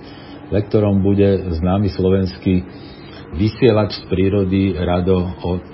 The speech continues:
O M dva Zuzana Zuzana. Potom o pätnásť nula nula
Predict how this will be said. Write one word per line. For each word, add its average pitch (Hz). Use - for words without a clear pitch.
O 95
M 95
dva 85
Zuzana 82
Zuzana. 78
Potom 131
o 95
pätnásť 123
nula 120
nula 117